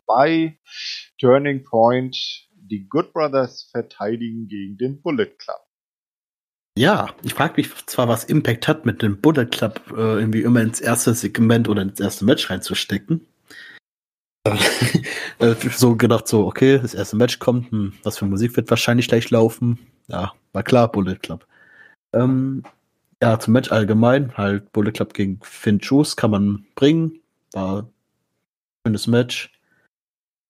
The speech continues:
Speaker 2: Und dass jetzt Bullet Club jetzt das hier gewinnen wird, war auch irgendwie klar, da wir Good Brothers gegen Finn Juice ja auch schon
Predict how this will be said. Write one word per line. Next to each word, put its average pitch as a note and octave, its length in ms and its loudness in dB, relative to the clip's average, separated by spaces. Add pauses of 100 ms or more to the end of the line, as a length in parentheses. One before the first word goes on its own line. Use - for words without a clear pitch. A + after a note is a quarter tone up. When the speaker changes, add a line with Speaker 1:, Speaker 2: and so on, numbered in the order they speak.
(140)
Speaker 2:
Und A#2 120 2
dass A2 160 2
jetzt - 340 -6
Bullet B2+ 300 4
Club - 300 -2
jetzt - 420 -6 (140)
das A2+ 220 -2
hier A#2 120 2
gewinnen A2+ 460 2
wird, A#2 420 0
war G2 240 -2
auch A#2+ 200 0
irgendwie A2+ 400 0
klar, A2 260 0
da G#2 280 0
wir G2+ 200 0
Good - 220 -4
Brothers G#2 380 0
gegen G2 180 0
Finn A2 260 0
Juice G#2+ 300 -2
ja F#2+ 180 0
auch A2+ 200 2
schon A2 440 2